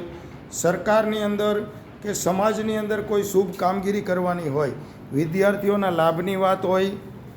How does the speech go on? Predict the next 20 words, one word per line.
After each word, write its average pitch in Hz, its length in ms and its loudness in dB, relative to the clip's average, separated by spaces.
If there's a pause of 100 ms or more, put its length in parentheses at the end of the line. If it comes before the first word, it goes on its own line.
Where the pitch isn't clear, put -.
(380)
કે, 185 600 2
અ, 156 60 -4 (1200)
કોઈ 190 140 4
દર્દીના 196 520 4
લાભની 185 380 4
વાત 160 260 0
હોય, 143 180 -2 (500)
એ 220 200 6
સમયે 220 540 4
રાજકોટ 190 520 2
ન્યૂઝ 196 280 0
હંમેશા 180 600 2 (460)
પોઝિટિવલી 208 640 2
કામ 190 300 4
કરતું 185 400 2
આવ્યું 180 240 2
છે. 170 180 0 (640)
અને 202 600 4
કોઈની 226 380 2
સહાય 196 560 6